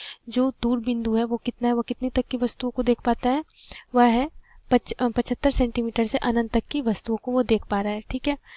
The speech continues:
मतलब उसका प्रतिबिंब कहाँ तक बन पा रहा है, पचहत्तर सेंटीमीटर तक। अब बोला जा रहा है कि अगर हम किसी वस्तु को पच्चीस सेंटीमीटर दूरी पर स्थित कोई पुस्तक को वो पढ़ सके, ठीक है,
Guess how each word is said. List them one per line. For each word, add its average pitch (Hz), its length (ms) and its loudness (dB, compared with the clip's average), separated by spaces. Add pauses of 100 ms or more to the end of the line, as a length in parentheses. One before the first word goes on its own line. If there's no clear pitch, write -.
(360)
मतलब 269 280 0
उसका 254 240 -2
प्रतिबिंब 247 480 -2
कहाँ 247 220 0
तक 262 140 -2
बन 240 160 -2
पा 233 140 0
रहा 233 100 0
है, 262 140 -2
पचहत्तर 233 340 -2
सेंटीमीटर 214 560 -2
तक। 220 200 -4 (540)
अब 269 80 2
बोला 269 220 4
जा 277 80 4
रहा 277 80 4
है 277 40 2
कि 269 120 -4
अगर 262 300 2
हम 233 280 0 (140)
किसी 254 220 10
वस्तु 247 340 0
को 240 100 -10
पच्चीस 247 320 -2
सेंटीमीटर 233 640 0
दूरी 220 260 -2
पर 226 260 -4
स्थित 226 260 -6
कोई 226 260 0 (540)
पुस्तक 233 300 0
को 233 120 -2
वो 226 80 2
पढ़ 233 240 2
सके, 233 460 -4
ठीक - 200 -4
है, 233 100 -4